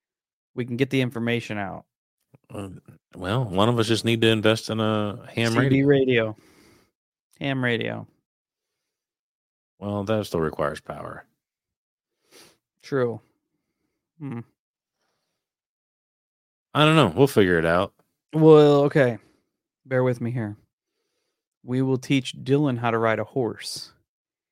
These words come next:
Speaker 2: Okay.
Speaker 1: And he will make, like, what was that horse mail carrier service? The Pony Express.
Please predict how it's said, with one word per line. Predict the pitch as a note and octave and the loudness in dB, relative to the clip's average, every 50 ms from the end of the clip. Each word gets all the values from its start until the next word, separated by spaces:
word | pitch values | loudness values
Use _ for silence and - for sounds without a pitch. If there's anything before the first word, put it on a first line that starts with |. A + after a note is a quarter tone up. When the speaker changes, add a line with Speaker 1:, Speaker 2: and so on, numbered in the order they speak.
| _ _ _ _ _ _ _ _ - | _ _ _ _ _ _ _ _ -18
Speaker 2:
Okay. | - - - - A#2+ A#2+ A#2+ A#2 A#2 A#2 A#2 | -12 -8 -4 -2 -2 0 0 0 -2 -2 -4
Speaker 1:
And | A2 A2 A2 | -4 -6 -6
he | A2 - - - - C3+ C3+ C3+ | -8 -12 -10 -6 -4 -2 0 0
will | C3+ C3+ C3 C3 B2 | 0 0 0 0 0
make, | B2 A#2+ A#2+ A#2+ A#2+ B2 A#2 - - - - - - _ _ _ _ _ _ _ _ _ _ _ _ _ - - | -2 -2 -2 -2 -2 -4 -6 -8 -14 -18 -20 -20 -20 _ _ _ _ _ _ _ _ _ _ _ _ _ -14 -8
like, | G#2+ A2+ A#2 A2+ G#2+ G#2+ G2+ - - - - - - _ _ _ _ _ _ _ _ _ _ _ _ _ _ _ _ _ _ _ _ _ _ _ _ | -6 -2 -2 -2 -2 -2 -6 -8 -14 -18 -18 -18 -20 _ _ _ _ _ _ _ _ _ _ _ _ _ _ _ _ _ _ _ _ _ _ _ _
what | - B2+ | -6 -6
was | C#3 C#3+ C#3+ | -6 -2 0
that | D#3 D3 C#3 B2+ - _ - | 0 0 2 0 -2 _ -6
horse | - B2+ A#2+ B2 B2 - - | -4 -2 -2 -2 -2 -6 -6
mail | A#2+ A#2 A#2 A2+ A#2 | -6 -4 -4 -4 -6
carrier | B2 - C3 A#2+ A#2 A#2+ A#2+ A#2 A#2 A2+ A2+ | -6 -6 -4 -4 -2 -2 -2 -2 -4 -4 -6
service? | - - B2 A#2 A2 A2+ A2+ A2 A#2 - - - - - _ _ _ _ _ _ _ _ _ _ _ _ _ _ - | -6 -6 -4 -4 -2 -2 -4 -4 -6 -8 -14 -16 -18 -20 _ _ _ _ _ _ _ _ _ _ _ _ _ _ -20
The | A#2 | -12
Pony | - B2+ B2 B2 A#2 | -8 -6 -6 -4 -6
Express. | A2 - - - C3 A#2+ A2 A2 - - - | -8 -10 -8 -6 -4 -4 -4 -6 -12 -18 -20